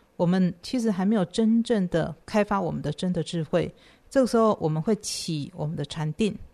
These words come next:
所以四禅八定，哈，还有什么呢？像十六特胜啊、通明禅啊等等，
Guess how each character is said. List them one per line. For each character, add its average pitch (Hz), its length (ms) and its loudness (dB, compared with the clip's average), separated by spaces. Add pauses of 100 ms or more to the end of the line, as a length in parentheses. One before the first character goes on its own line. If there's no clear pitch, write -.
(300)
所 240 140 4
以 190 140 6
四 - 360 -2
禅 165 340 0
八 196 220 2
定， 196 240 -4 (200)
哈， 170 340 -2
还 202 140 0
有 226 120 4
什 165 120 -2
么 165 140 -2
呢？ 196 220 2 (300)
像 220 240 0
十 185 140 -4
六 208 240 2 (200)
特 247 220 2
胜 220 260 -2
啊、 185 260 0
通 233 220 0
明 202 240 2
禅 160 300 -2
啊 156 140 -2
等 160 260 0
等， 170 220 0